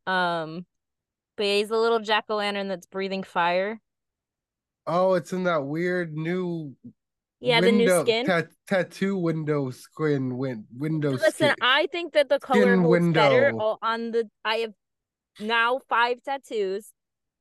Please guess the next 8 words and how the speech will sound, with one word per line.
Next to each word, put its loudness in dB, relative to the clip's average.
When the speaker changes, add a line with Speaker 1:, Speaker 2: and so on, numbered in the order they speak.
Speaker 1:
and -4
the -2
three -2
that -4
haven't -2
been -4
in -4
this. -4